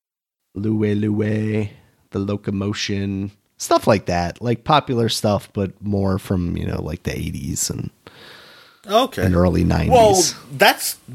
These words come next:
Speaker 2: well, that's modern music for Japan then.
Speaker 1: <laughs> Well, the Japan had other stuff. Japan had J-pop stuff in it.
Speaker 2: Oh, that, oh, oh, really? Oh, I, I,
Speaker 1: Oh, but
Speaker 2: I
Speaker 1: you're
Speaker 2: thought they
Speaker 1: saying they
Speaker 2: just
Speaker 1: got our music late, so it was modern to them at that time?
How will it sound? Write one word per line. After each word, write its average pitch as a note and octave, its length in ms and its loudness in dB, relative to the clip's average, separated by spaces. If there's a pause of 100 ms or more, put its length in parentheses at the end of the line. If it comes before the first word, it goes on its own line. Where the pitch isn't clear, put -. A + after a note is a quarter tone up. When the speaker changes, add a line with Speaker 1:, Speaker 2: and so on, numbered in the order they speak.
(120)
Speaker 2:
well, C#3+ 200 0
that's D3+ 240 -2
modern C#3+ 500 0
music A2+ 260 -4
for A#2+ 100 -2
Japan G2+ 440 -2
then. E2+ 220 -4
Speaker 1:
<laughs> - 60 -20 (800)
Well, F3+ 300 0
the D#3 80 -4
Japan C3+ 440 -2
had A#2+ 400 0 (460)
other G2 280 2
stuff. - 400 -6 (160)
Japan B2 360 4
had G2+ 200 4
J-pop - 440 -4
stuff - 300 -12
in - 140 -12
it. - 80 -14 (1080)
Speaker 2:
Oh, C#3 240 4
that, A2 200 0
oh, B2 140 2
oh, A2+ 200 2
really? B2+ 340 0
Oh, F#2+ 240 0 (100)
I, G2 120 -2
I, G2 300 0
Speaker 1:
Oh, C#3+ 180 4
but C#3 120 2
Speaker 2:
I C3+ 40 4
Speaker 1:
you're C#3+ 140 4
Speaker 2:
thought D3 80 0
they E3 60 4 (100)
Speaker 1:
saying A#2+ 140 4
they B2+ 100 2
Speaker 2:
just B2+ 80 0
Speaker 1:
got B2 140 2
our A2+ 140 2
music A2+ 400 0
late, A2+ 300 0
so G#2+ 240 0
it G#2 80 -2
was F#2+ 180 -4
modern G#2 420 -2
to G#2+ 60 -4
them G2 220 0
at F2+ 80 -6
that G#2 180 -2
time? G#2+ 220 -2